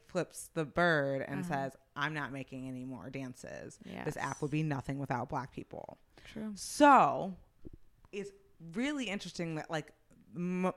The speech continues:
Speaker 1: the most coverage about the boycott
Speaker 2: Yeah.
Speaker 1: has been centered around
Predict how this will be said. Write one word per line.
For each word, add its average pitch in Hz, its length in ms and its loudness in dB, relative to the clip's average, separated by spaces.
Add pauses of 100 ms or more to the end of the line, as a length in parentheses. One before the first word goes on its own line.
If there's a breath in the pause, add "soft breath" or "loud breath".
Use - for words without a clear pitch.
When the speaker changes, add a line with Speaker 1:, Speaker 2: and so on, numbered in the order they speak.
Speaker 1:
the 190 80 6
most 190 480 4
coverage 175 400 0
about 151 600 2
the 151 80 -10
boycott 147 500 -2
Speaker 2:
Yeah. 190 160 -6
Speaker 1:
has 175 140 -4
been 151 140 -2
centered 151 420 -6
around 135 560 -4